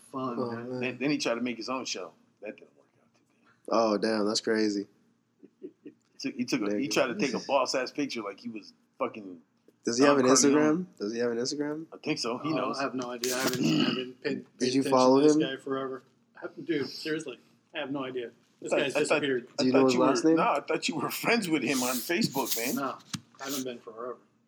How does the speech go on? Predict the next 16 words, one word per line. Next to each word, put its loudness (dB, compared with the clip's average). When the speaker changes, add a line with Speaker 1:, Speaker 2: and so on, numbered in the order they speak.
Speaker 3:
Uh, 0
what 0
was -2
the 2
name 0
of -6
his -2
organization? -4
'Cause -16
it's -10
under -2
that. -6
Speaker 1:
I -8
don't -8
even -14
remember. -12